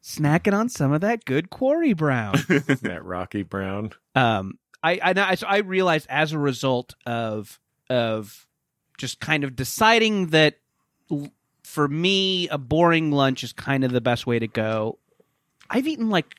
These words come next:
Speaker 1: two sandwiches in the past five years. I just don't eat,
Speaker 2: What?
Speaker 1: but I know I'm missing out on a world of,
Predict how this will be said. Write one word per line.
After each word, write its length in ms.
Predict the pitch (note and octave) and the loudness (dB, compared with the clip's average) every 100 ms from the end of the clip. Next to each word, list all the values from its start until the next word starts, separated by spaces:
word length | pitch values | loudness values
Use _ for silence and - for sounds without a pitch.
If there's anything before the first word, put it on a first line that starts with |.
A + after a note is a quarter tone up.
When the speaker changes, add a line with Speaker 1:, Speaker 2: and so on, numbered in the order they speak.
| _ _ _ | _ _ _
Speaker 1:
two 320 | - F#3+ G3 | -4 2 2
sandwiches 680 | G3 - D3 D3+ B2 A2+ F#2+ | 0 0 2 2 0 -4 -10
in 80 | G2 | -12
the 60 | G2 | -12
past 340 | G#2 F#2+ - | -10 -12 -10
five 300 | G#2 F#2+ - | -8 -8 -8
years. 300 | G#2+ F#2 - | -8 -8 -4
I 80 | D#3+ | -4
just 200 | A3+ A3 | -4 2
don't 160 | A3+ - | 0 2
eat, 200 | F3 E3 _ - | -2 -2 _ -6
Speaker 2:
What? 200 | E3 D3 | -4 -2
Speaker 1:
but 180 | E3+ E3 _ _ _ _ _ _ _ _ | -4 -4 _ _ _ _ _ _ _ _
I 140 | F3 A#3+ | 0 2
know 400 | D#4+ G#4 D4+ C#3 | 2 2 0 2
I'm 300 | D#3 F#3 F3+ | 0 2 0
missing 340 | G#3 - A#3+ | 0 -2 -2
out 200 | A3+ C#4+ | 0 2
on 120 | F#3 D3+ | 2 0
a 40 | |
world 440 | C3 C#3+ F3 G3 D#3+ | 0 2 2 0 -2
of, 200 | C#3 | -4